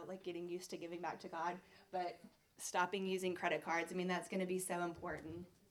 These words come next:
Um, I say the next three are tithes, 'cause I think they're all kind of priorities depending on your situation, but saving for the future, so retirement,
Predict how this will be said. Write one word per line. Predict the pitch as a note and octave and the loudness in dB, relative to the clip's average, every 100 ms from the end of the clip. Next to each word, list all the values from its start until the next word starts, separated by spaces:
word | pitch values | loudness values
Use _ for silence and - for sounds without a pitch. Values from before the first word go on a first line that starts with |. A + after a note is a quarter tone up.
| - - - - - - - - - - | -20 -20 -20 -20 -20 -20 -20 -20 -20 -4
Um, | G#3 F#3+ F#3 G#3 - | 2 2 2 -2 2
I | G3 | 2
say | B3 D4+ | 4 4
the | C4 | 4
next | G3+ G3 | 2 0
three | - G#3 | -2 0
are | F3+ | 0
tithes, | - E3+ E3+ F#3 G3 G3+ - - - - - | 2 2 2 0 -2 -4 -14 -14 -16 -16 -6
'cause | G3 | -2
I | F3+ | 0
think | F3 G3+ | 0 -2
they're | G3 F#3+ F3+ - - F#3+ | 2 4 4 -2 -14 -2
all | - F#3+ | 8 8
kind | F#3+ G#3 | 8 2
of | G3+ | 2
priorities | G3+ F3+ F#3 A3 A#3 | 4 4 4 2 0
depending | G3 G3 G3 | -4 -4 -4
on | F3+ | -4
your | F3+ | -4
situation, | F#3 F#3 F#3 F#3 G3 | -6 -6 -4 -4 -4
but | F#3+ - | -6 -4
saving | F#3+ F#3+ G3+ | -2 -2 -2
for | G3 | -2
the | F#3 | -2
future, | F#3 F#3 F#3 C#4 | 0 -2 0 -2
so | C#4 | -2
retirement, | F3 F3+ - E3+ F3+ G3 A#3 | -2 -2 -2 -4 -2 -2 -4